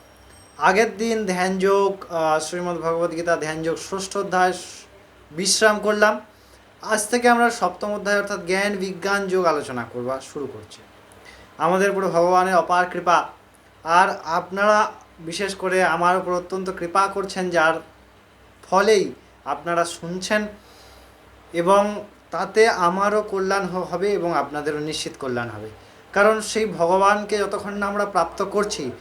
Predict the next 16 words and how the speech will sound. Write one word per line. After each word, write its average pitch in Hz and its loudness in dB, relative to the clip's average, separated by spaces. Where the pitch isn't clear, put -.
তা 190 6
ছাড়া 202 4
আর 175 2
দ্বিতীয় 190 -2
কোনো 196 -4
রাস্তা 175 2
আমাদের 175 0
হাতে 165 -4
নাই। 165 0
সেই 226 2
ভগবানকেই 220 6
প্রাপ্ত 214 -2
করা 208 2
একমাত্র 196 -6
আমাদের 165 0
লক্ষ্য। 143 -10